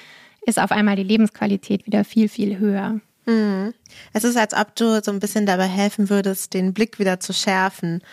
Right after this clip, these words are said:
Speaker 1: Mhm.
Speaker 2: und einfach dabei hilfst, wirklich diese Komplexität zu reduzieren.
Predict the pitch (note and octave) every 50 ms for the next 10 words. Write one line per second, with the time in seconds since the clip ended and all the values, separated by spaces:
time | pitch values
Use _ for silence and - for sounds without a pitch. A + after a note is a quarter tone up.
0 | - - A#3 A#3 A3 G#3 A#3 G3+ F#3+ F#3 F#3 F#3 F#3 - - - - G3 F#3+ -
1 | G3 - G3 F#3 F#3 F3+ F#3 F#3 G#3 G#3 G#3+ - - G3 F#3+ - F#3+ - G3+ F#3
2 | A3+ - F#3 - A3 G#3 G3+ - G3 G3 - - G3 F#3 - - A3 G#3+ A3+ G#3+
3 | - - - G3 F#3 F#3 F3+ - F#3+ F#3 F3+ F#3 F3+ F#3 - - - - G#3+ G#3+
4 | A3+ G3+ F#3+ F3 F3+ G3+